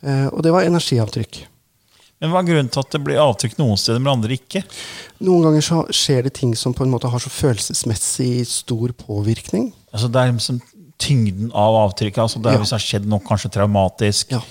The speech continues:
Speaker 2: noe ofte,
Speaker 1: Ja.
Speaker 2: sånn som hun dama som gikk over
Speaker 1: Ja.
Speaker 2: med, med tunet i hver dag,
Speaker 1: Ja.
Speaker 2: hele livet, liksom.
Speaker 1: Men hun grudde seg til å gå opp den veien.
Speaker 2: Å ja, så det, hun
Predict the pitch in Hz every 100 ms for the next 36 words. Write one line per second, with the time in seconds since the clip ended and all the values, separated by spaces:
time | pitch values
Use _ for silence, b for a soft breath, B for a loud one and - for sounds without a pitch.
0 | B B 131 110 104 104 110 - - 127
1 | - - - 147 - _ 131 113 117 117
2 | 113 113 101 101 113 104 101 98 95 101
3 | 101 104 98 101 - 95 98 95 95 92
4 | 101 113 127 117 113 - 131 120 113 104
5 | 98 92 98 107 147 - 143 139 147 147
6 | 160 135 - 135 117 147 139 151 277 -
7 | 143 143 139 151 131 123 123 101 - 110
8 | 117 117 117 110